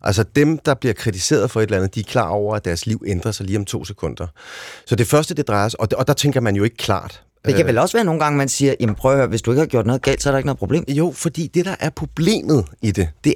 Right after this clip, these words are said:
Speaker 1: er, at når noget bliver skruet så højt op, så det, så, så det næsten bliver skingert,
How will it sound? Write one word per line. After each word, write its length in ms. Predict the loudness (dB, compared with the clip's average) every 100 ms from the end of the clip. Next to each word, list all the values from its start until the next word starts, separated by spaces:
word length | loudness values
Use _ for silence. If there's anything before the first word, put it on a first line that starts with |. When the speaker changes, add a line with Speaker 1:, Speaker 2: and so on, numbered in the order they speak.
| 2
Speaker 1:
er, 160 | 0 0
at 120 | -2 0
når 120 | 0
noget 500 | 2 4 6 4 2
bliver 240 | 0 0
skruet 680 | 2 -2 -4 -2 0 2 2
så 140 | -2
højt 420 | -4 -2 -2 -2 -2
op, 240 | -2 -2 -10 -20 _ _ _
så 140 | -2 0
det, 200 | 0 -2
så, 200 | -2 -2 0
så 120 | -2
det 140 | 2
næsten 320 | 2 2 0 -2
bliver 140 | -2
skingert, 460 | 0 0 0 0